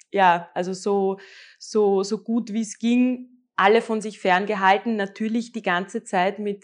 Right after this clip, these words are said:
der Maske und, ähm, hat sich das Geschehen von einem guten Abstand angeschaut und sich mitgefreut. Besonders gut ist es ihm halt auch nicht gegangen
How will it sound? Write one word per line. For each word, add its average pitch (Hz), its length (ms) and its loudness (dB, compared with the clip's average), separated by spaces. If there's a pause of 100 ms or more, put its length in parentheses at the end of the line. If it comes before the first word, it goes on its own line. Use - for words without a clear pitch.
(140)
der 208 80 0
Maske 190 520 -4 (580)
und, 196 680 -2 (140)
ähm, 180 420 -2 (340)
hat 202 220 2
sich 240 160 -2
das 226 240 0
Geschehen 214 840 -4 (140)
von 196 480 -2 (260)
einem 202 240 0
guten 220 300 -4
Abstand 160 600 -2 (480)
angeschaut 143 760 -2 (460)
und 165 580 -4 (540)
sich 208 320 -6
mitgefreut. 226 1000 2 (840)
Besonders 214 460 0
gut 220 220 -6
ist 226 100 -2
es 202 140 -8
ihm 214 160 -2
halt 202 120 2
auch 196 200 6
nicht 254 180 -4
gegangen 190 560 -2